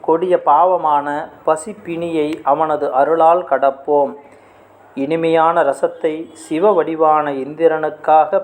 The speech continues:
பெறுகிறாள் கேட்டை நட்சத்திரம். யாகம் செய்பவர்களுக்கு அவள் சிறந்த உலகங்களை அளிப்பாளாக. திருமுறை பதிகம்.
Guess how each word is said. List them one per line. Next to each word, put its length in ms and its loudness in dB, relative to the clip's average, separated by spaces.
பெறுகிறாள் 640 2
கேட்டை 460 -4
நட்சத்திரம். 800 -4
யாகம் 500 0
செய்பவர்களுக்கு 1160 -4
அவள் 260 0
சிறந்த 600 -2
உலகங்களை 760 -4
அளிப்பாளாக. 1200 0
திருமுறை 600 2
பதிகம். 580 -4